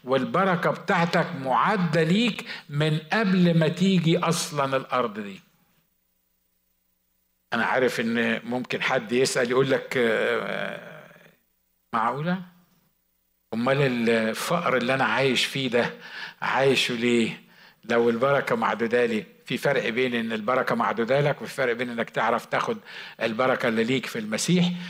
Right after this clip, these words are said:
لان في منتهى البساطه لو مش عايش للمسيح مية في المية مش هتعرف تستفيد باي بركه الم-، الرب عطاها لك. امين؟ هيزودوك ومرتبك هيبقى اكتر لان شعرك بيشيب.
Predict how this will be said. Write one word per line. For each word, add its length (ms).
لان 300
في 160
منتهى 380
البساطه 560
لو 260
مش 280
عايش 680
للمسيح 800
مية 380
في 140
المية 560
مش 200
هتعرف 460
تستفيد 600
باي 300
بركه 340
الم-، 140
الرب 460
عطاها 360
لك. 120
امين؟ 400
هيزودوك 1000
ومرتبك 720
هيبقى 420
اكتر 320
لان 280
شعرك 380
بيشيب. 540